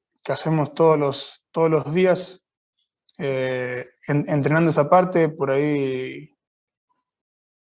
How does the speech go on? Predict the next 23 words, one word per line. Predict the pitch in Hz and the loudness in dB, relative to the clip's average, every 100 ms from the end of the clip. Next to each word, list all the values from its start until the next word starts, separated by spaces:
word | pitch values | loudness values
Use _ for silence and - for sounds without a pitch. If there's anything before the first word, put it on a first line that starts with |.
| _ _ | _ _
sabemos | - 143 147 156 | -4 2 4 4
que | 135 139 | 2 2
no, | 139 143 139 135 131 127 127 | 4 4 4 2 2 -2 -4
no | 131 135 | -4 0
es | 147 | 2
la | 143 | 4
parte | 147 147 147 | 4 2 -2
<laughs> | |
más, | 139 170 156 135 - - _ _ _ _ - | -2 -2 -4 -6 -12 -20 _ _ _ _ -6
más | 156 147 | -2 2
linda | 165 160 | 4 6
del | 151 143 | 4 4
fútbol, | 165 170 170 156 | 2 2 2 0
pero, | 139 131 127 131 _ _ _ _ _ _ _ _ _ _ - | -2 -2 -4 -8 _ _ _ _ _ _ _ _ _ _ -8
pero | 139 131 | -4 -4
sí, | - 151 147 139 135 135 | 2 4 6 4 2 0
pero | 135 | -2
sí | - | 0
es | 151 | 2
muy | 160 | 2
importante, | 143 143 165 147 | 2 2 2 0
entonces | 139 139 135 127 - - _ _ _ _ | -2 -4 -4 -8 -10 -20 _ _ _ _
le, | - 127 123 - - | -6 -4 -4 -4 -10